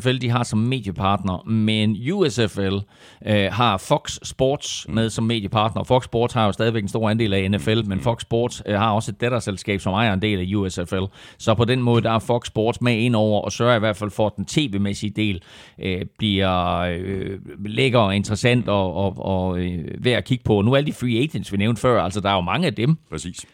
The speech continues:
Speaker 1: som vil komme til at spille her, men de vil jo også fokusere, både X F L og U S F L, på unge spillere. Og jeg, øh, kan huske, at vi, da vi talte om, om X F L,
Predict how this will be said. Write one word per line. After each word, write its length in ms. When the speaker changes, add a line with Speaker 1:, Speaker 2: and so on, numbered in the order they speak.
Speaker 1:
som 380
vil 80
komme 220
til 300
at 80
spille 320
her, 320
men 340
de 140
vil 80
jo 120
også 180
fokusere, 480
både 340
X 180
F 40
L 120
og 60
U 220
S 80
F 40
L, 120
på 120
unge 280
spillere. 420
Og 180
jeg, 280
øh, 140
kan 140
huske, 260
at 40
vi, 60
da 100
vi 80
talte 260
om, 160
om 120
X 200
F 80
L, 120